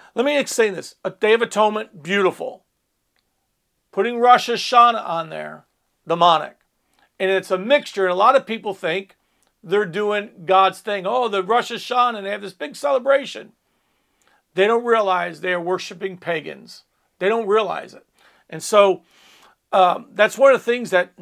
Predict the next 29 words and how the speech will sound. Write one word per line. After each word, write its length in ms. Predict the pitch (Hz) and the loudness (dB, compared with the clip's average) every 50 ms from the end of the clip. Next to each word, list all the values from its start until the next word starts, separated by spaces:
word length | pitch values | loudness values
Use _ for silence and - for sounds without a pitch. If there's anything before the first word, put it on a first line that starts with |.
| 185 185 - | -20 -14 -10
understanding 840 | 175 214 247 269 294 277 240 - - - - 208 220 247 269 247 233 | -8 -8 -8 -6 -6 -8 -8 -10 -12 -14 -14 -12 -12 -10 -10 -10 -4
the 140 | 190 190 185 | -2 -2 -2
word 500 | 175 165 185 208 240 247 233 214 196 - - - | 0 0 2 2 2 2 2 0 -2 -6 -10 -12
and 160 | 170 165 - | -12 -10 -8
actually 640 | - 180 196 226 214 - - - 233 208 196 - - | -6 -4 -4 -4 -4 -8 -12 -10 -10 -10 -10 -8 -4
asking 500 | 185 196 208 190 - - 220 214 202 190 | -2 -2 -2 -2 -4 -10 -12 -12 -10 -10
the 80 | 180 180 | -12 -12
questions 600 | - - 190 202 196 190 - - 196 196 - - | -12 -2 0 0 0 0 -4 -12 -18 -20 -20 -16
to 100 | - 196 | -16 -12
God 300 | 151 175 180 180 180 175 | -6 -4 -2 0 0 -2
is 140 | 170 139 135 | -4 -8 -14
important. 640 | 175 165 - - - 175 170 175 - - 143 - _ _ _ _ _ _ _ _ _ _ _ _ _ _ _ _ _ _ _ | -16 -18 -18 -14 -10 -8 -8 -8 -10 -14 -20 -20 _ _ _ _ _ _ _ _ _ _ _ _ _ _ _ _ _ _ _
So 180 | _ - 240 240 | _ -2 0 0
is 140 | 233 196 143 | 0 -2 -4
Jesus 500 | 131 180 233 277 311 302 302 269 - - | -6 -4 -4 -2 -4 -4 -4 -6 -6 -6
destroying 640 | - 180 - - - - 180 180 185 196 208 208 185 | -10 -10 -12 -12 -10 -4 -2 0 0 0 -2 -4 -8
the 100 | 170 156 | -12 -12
law? 520 | 139 135 131 127 143 175 214 220 - - _ _ _ | -10 -10 -6 -4 -4 -4 -4 -6 -10 -14 _ _ _
No, 420 | - 139 139 143 151 156 156 147 127 | -20 -16 -10 -8 -4 -4 -4 -4 -4
he's 240 | 135 147 135 117 | -8 -14 -18 -14
not. 400 | 139 139 143 143 143 135 131 - _ _ _ _ _ _ | -10 -10 -8 -8 -8 -10 -12 -16 _ _ _ _ _ _
He 100 | _ - | _ -18
says 300 | - - - 214 196 160 | -14 -6 -4 -2 -2 -2
he 60 | 175 165 | -4 -8
came 280 | - - 185 196 190 | -6 -6 -6 -6 -6
to 100 | 175 156 | -8 -10
fulfill 600 | - - 147 127 - - - - - 302 302 285 233 | -10 -10 -12 -12 -12 -16 -12 -4 2 4 4 4 4
the 140 | 190 170 | 2 -2
law. 400 | 156 147 143 135 - - - - | -4 -6 -8 -10 -10 -12 -16 -20